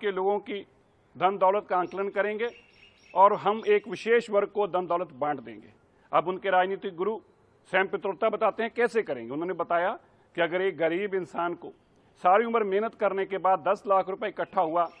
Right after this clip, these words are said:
और उसकी इस दुनिया से जाने के बाद वो दस लाख रुपए उसके वारिसों को नहीं मिलेगा, पांच लाख रुपए मिलेगा। एक गरीब इंसान ने नौकरी की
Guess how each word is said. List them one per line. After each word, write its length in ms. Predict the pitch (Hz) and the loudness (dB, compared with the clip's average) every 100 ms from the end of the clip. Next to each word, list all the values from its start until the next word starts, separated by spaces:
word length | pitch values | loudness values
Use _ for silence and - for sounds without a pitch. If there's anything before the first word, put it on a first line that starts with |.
| _ _ - - | _ _ -14 0
और 140 | 214 | 0
उसकी 260 | 220 - 247 | 0 -4 -6
इस 60 | |
दुनिया 280 | 180 208 214 | -4 0 0
से 140 | 185 | 0
जाने 300 | 196 185 185 | 0 0 0
के 140 | 190 202 | -2 -2
बाद 320 | 175 185 180 _ _ - | 2 2 0 _ _ -6
वो 100 | 185 | 0
दस 220 | 170 208 | 0 2
लाख 200 | 202 190 | 2 2
रुपए 160 | 196 196 | 0 -4
उसके 200 | 208 208 | -4 -2
वारिसों 340 | 175 175 - | -2 -2 -2
को 120 | 190 196 | -6 -4
नहीं 120 | 202 | -4
मिलेगा, 300 | 185 190 170 | -4 0 -2
पांच 360 | - 226 226 | 0 0 0
लाख 220 | 196 185 - | 0 -4 -4
रुपए 160 | 139 | -12
मिलेगा। 720 | 123 107 110 _ _ _ _ 170 | -12 -14 -18 _ _ _ _ -6
एक 80 | 143 | -2
गरीब 340 | 170 196 226 | 0 0 -2
इंसान 340 | 220 202 202 | -6 -2 -2
ने 100 | 208 | -2
नौकरी 360 | 208 175 165 220 | -2 -2 -2 -10
की 140 | 202 | -10